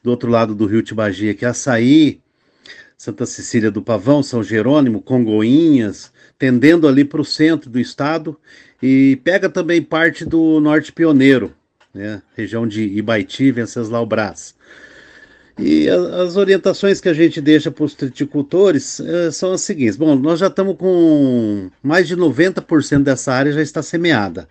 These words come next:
E a gente recomenda que o pro-, que o triticultor siga,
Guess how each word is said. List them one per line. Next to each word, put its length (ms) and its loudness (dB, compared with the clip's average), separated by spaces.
E 140 2
a 60 2
gente 280 -2
recomenda 560 2
que 80 -6
o 40 -4
pro-, 320 0
que 80 -6
o 40 -2
triticultor 720 0
siga, 480 0